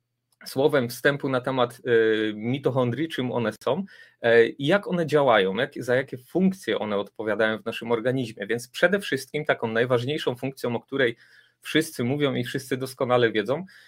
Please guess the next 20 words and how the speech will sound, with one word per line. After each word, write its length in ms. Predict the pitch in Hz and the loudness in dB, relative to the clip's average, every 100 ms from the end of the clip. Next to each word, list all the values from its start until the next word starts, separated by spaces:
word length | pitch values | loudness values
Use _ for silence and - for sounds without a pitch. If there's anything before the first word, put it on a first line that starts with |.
| _ - | _ -2
e, 300 | 113 113 110 | 2 4 2
mitochondria 760 | 120 190 220 196 120 113 127 165 | 0 0 0 2 0 2 0 0
produkują 840 | - 160 180 175 - 120 117 120 117 _ _ - | 0 -2 0 -2 -6 0 4 4 2 _ _ 2
A 120 | 147 | 2
T 200 | - 139 | 2 0
P, 300 | - 117 95 | 4 6 6
czyli 280 | - 117 113 | 0 -10 -6
to 100 | 120 | -4
A 120 | 139 151 | -2 -2
T 160 | 135 | -2
P 200 | 123 156 | 0 2
to 100 | 156 | 2
jest 140 | 131 - | -4 -6
taki 220 | - 123 | -10 -12
sposób 480 | - - 160 147 127 | -8 -4 -2 -2 -2
magazynowania 840 | 131 120 117 120 120 139 139 127 | 0 0 0 2 2 2 2 0
energii 440 | 123 113 117 123 110 | 2 2 2 0 -6
w 60 | |
naszym 280 | 120 - 113 | -4 -4 -2
organizmie. 640 | 117 110 113 110 98 - | 0 2 0 -2 -8 -14